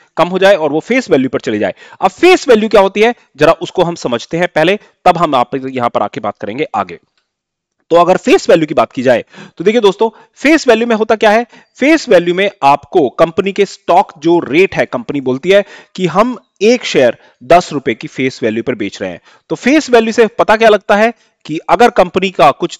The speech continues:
प्रॉब्लम होती है तो जो फेस वैल्यू उन्होंने उसकी डिफाइन की है वो आपकी गारंटीड मनी रहती है, प्रोवाइडेड जो उनके एसेट है वो सारे बेच देंगे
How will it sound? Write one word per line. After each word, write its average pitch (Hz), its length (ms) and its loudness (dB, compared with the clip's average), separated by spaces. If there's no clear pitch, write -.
प्रॉब्लम 151 320 0
होती 135 260 -6
है 113 140 2
तो 156 80 -2
जो 254 180 2
फेस 214 340 -2
वैल्यू 175 240 -2
उन्होंने 147 240 -6
उसकी 143 220 -6
डिफाइन 123 360 -4
की 135 160 -4
है 110 160 0
वो 160 220 0
आपकी 127 320 0
गारंटीड 123 680 -6
मनी 107 220 -8
रहती 101 300 -8
है, 180 160 0
प्रोवाइडेड 135 480 2
जो 170 140 2
उनके 185 260 0
एसेट 180 320 -4
है 202 40 -2
वो 196 80 -2
सारे 143 260 0
बेच 151 300 -4
देंगे 233 320 2